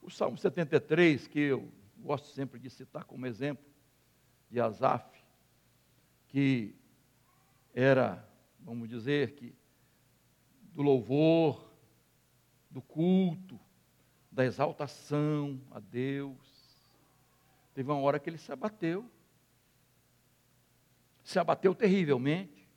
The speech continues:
E quase caiu. A ideia é que ele estava num, na, na beira de um precipício. Quase caiu na sua fé. Por quê? Porque eu estava olhando para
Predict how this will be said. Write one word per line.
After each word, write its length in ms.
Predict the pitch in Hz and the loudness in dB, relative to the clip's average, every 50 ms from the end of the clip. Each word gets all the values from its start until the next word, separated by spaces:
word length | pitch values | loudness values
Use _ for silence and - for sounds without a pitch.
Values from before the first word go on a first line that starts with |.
| _ _ _ _ _ _ _ _ _ _ _ _ _ _ _ _ _ _ _ _ _ _ _ _ _ _ _ _ _ _ _ _ _ _ _ _ _ _ _ _ _ _ _ _ _ _ _ _ _ _ _ _ _ _ | _ _ _ _ _ _ _ _ _ _ _ _ _ _ _ _ _ _ _ _ _ _ _ _ _ _ _ _ _ _ _ _ _ _ _ _ _ _ _ _ _ _ _ _ _ _ _ _ _ _ _ _ _ _
E 80 | - - | -20 -20
quase 360 | _ - 156 185 190 165 202 | _ 2 4 6 6 6 2
caiu. 560 | 208 - 233 170 143 147 170 202 190 139 120 | 0 0 0 2 2 2 0 -2 -4 -6 -8
A 100 | 98 107 | -8 -8
ideia 320 | 127 131 110 101 139 160 220 | -8 -4 0 4 4 6 6
é 20 | 226 | 4
que 100 | - 320 | 2 -2
ele 80 | 254 | -2
estava 260 | - - 240 233 247 | 0 -2 0 0 0
num, 240 | 247 254 233 208 170 | 0 0 0 -2 -2
na, 160 | 156 147 151 | -2 -2 -4
na 260 | 143 135 139 135 127 113 | -4 -4 -6 -8 -8 -2
beira 280 | 104 147 185 247 311 | 8 10 10 10 10
de 80 | - - | 8 2
um 60 | - | -2
precipício. 760 | - - 196 - - - - - 190 254 - - - - - _ _ _ _ _ _ _ _ _ _ _ _ _ _ | 0 0 0 0 -2 -6 -4 0 0 0 0 -2 -8 -20 -20 _ _ _ _ _ _ _ _ _ _ _ _ _ _
Quase 280 | - 185 214 233 226 262 | 8 10 10 10 8 6
caiu 260 | - - 294 320 349 | 8 8 10 10 10
na 80 | 247 220 | 6 2
sua 220 | - - 170 135 | 0 -2 -6 -8
fé. 160 | - - 175 190 | -4 -2 -2 0
Por 200 | - 381 - - | 0 0 0 8
quê? 360 | - 214 185 - - - - - - - _ _ - | 10 10 10 10 8 0 -14 -20 -20 -20 _ _ -20
Porque 180 | 127 123 151 | -2 4 6
eu 100 | 185 180 | 6 6
estava 260 | 156 - - 185 170 170 | 6 4 4 4 6 6
olhando 380 | 160 156 175 226 277 262 240 | 8 8 8 8 8 6 2
para 640 | - - 214 233 285 311 285 226 180 - - - - | 8 12 12 12 12 12 12 10 6 -2 -14 -20 -20